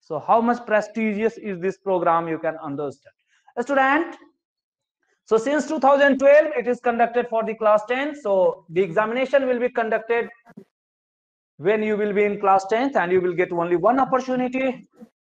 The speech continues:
Then you will get the financial assistance for this, and you will get the certificate duly signed by the President of India. You will, you will be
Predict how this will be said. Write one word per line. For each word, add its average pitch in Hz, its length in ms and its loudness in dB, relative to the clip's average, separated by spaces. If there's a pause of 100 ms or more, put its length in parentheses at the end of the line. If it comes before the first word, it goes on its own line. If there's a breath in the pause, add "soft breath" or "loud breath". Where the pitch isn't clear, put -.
(840)
Then 180 220 0
you 190 60 4
will 196 120 6
get 175 180 2
the 185 100 2
financial 190 560 0
assistance 254 1120 0
for 233 160 4
this, 269 680 0 (880)
and 160 160 -6
you 175 100 0
will 170 120 -4
get 165 180 -2
the 175 80 2
certificate 233 680 -4 (560)
duly 185 280 -2
signed 175 280 -6
by 160 120 0
the 170 100 -4
President 165 520 -8
of 180 180 -6
India. 196 480 0
You 165 80 -4
will, 160 180 -4 (340)
you 202 100 2
will 202 160 2
be 196 260 4